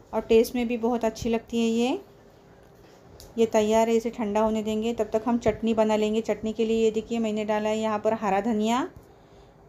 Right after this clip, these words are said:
पुदीना, मिर्चियाँ, ते-, आपके हिसाब से जितना आप spicy खाते हैं उतना, एक नि-, आधे नींबू का रस, चाट मसाला और taste के according नमक पानी डालकर इसका।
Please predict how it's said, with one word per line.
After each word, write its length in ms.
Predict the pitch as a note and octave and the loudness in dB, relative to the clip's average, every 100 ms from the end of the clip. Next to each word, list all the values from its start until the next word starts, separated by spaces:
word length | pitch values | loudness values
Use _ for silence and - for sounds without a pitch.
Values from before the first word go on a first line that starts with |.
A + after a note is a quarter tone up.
| - | 0
पुदीना, 640 | A3+ A3 A#3 A#3+ C#4+ F#4 - _ _ _ | 2 4 2 2 0 -2 -8 _ _ _
मिर्चियाँ, 720 | G#3 G#3 G#3 - B3 B3+ D#4 F#4 - - - - | 0 0 0 -4 -2 0 -2 -4 -12 -20 -20 -2
ते-, 160 | G#3+ - - | -2 -2 -6
आपके 280 | G#3 G3+ A#3 | -6 -2 0
हिसाब 280 | A3+ A3+ A3 | 2 2 0
से 240 | - B3 C#4+ | 0 -2 0
जितना 380 | B3+ A3+ G#3+ A3 | 0 -4 -4 -2
आप 120 | A3 | -2
spicy 360 | A3 A3 A3 A3+ | -2 -2 -2 -2
खाते 260 | A#3 A3 A3 | -2 0 0
हैं 60 | |
उतना, 240 | G#3+ B3 C#4+ - - - - | 0 -2 -4 -6 -20 -10 2
एक 200 | G#3+ G#3+ | 2 2
नि-, 120 | A3+ - - - | -4 -6 -20 -6
आधे 200 | G#3 G#3 | -2 0
नींबू 260 | A3 A3 A3 | 0 2 2
का 140 | A3+ | 4
रस, 340 | A3+ A#3 C#4 - | 6 4 2 -2
चाट 260 | A#3+ G3+ G3+ - | 0 0 0 -6
मसाला 520 | A#3 G#3+ A3 A3 A#3+ F#4 - - - - - - - - | -4 -2 0 2 0 -2 -8 -16 -16 -16 -20 -20 -18 -4
और 360 | G#3+ A#3+ C4 C4+ - - - - G#3+ G#3+ | 0 2 0 -4 -10 -20 -16 -10 -6 4
taste 220 | A3+ A3 | 4 4
के 80 | A#3+ | 2
according 360 | A3+ A3 A#3+ | 2 2 2
नमक 300 | A#3+ G#3 F3 - - | 2 2 0 -4 -6
पानी 220 | G#3 G#3+ | -2 0
डालकर 400 | G#3+ G#3 A#3 D4 | 0 0 0 0
इसका। 460 | D4+ - A#3+ C4+ | -2 -2 -2 -2